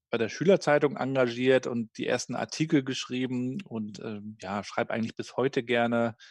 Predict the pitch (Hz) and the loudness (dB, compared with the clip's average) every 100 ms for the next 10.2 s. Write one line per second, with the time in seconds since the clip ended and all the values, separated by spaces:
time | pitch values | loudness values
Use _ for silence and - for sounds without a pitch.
0 | - - 123 117 - - 139 123 110 117 | -6 -2 0 -2 -4 -2 0 0 0 0
1 | 123 117 110 - - - - - 127 - | 0 0 -2 -6 -16 -20 -12 -2 -2 -2
2 | 120 113 - 107 120 123 - - - - | -4 -4 -2 0 2 0 -4 -12 -20 -20
3 | - - _ - 113 107 - - 104 101 | -20 -20 _ -10 -6 -6 -8 -8 -6 -6
4 | 101 - - 123 110 107 101 104 127 113 | -8 -8 -6 -4 0 0 0 0 -2 -4
5 | - 107 98 101 - 110 104 104 107 - | -4 -4 -2 -4 -4 -4 -4 -2 -2 -2
6 | 107 104 101 107 107 107 104 107 110 - | -2 -2 -4 -6 -6 -4 -4 -4 -6 -4
7 | 113 110 110 110 107 - - - - - | -6 -6 -6 -4 -6 -8 -20 -18 -18 -20
8 | _ _ _ 107 95 92 - 113 127 - | _ _ _ -6 -6 -6 -14 -6 -4 -2
9 | - 117 - - 117 117 113 - - 110 | 0 -2 -2 0 2 4 2 -4 -4 -4
10 | 104 | -4